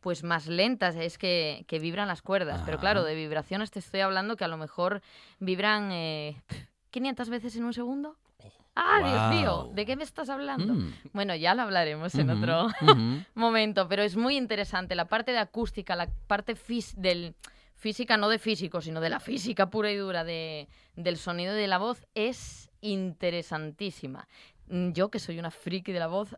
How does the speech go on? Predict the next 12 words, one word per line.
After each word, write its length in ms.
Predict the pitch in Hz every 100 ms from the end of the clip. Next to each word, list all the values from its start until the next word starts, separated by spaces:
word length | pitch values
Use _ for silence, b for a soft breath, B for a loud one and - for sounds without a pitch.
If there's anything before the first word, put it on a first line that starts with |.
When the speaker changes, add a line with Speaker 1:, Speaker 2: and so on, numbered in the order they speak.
| 175
Speaker 1:
me 220 | 175 156
<laughs> 380 | 151 208 285 302
digo 280 | 233 208 208
que 140 | 190
es 80 | 208
interesantísimo, 880 | 196 185 175 151 151 165 - 131 135
claro. 280 | 143 147 - -
<laughs> 800 | 349 - 277 - - - -
Ese 240 | - 240 302
es 100 | -
el 300 | 202 185 175 -
punto. 680 | 285 247 160 - 151 151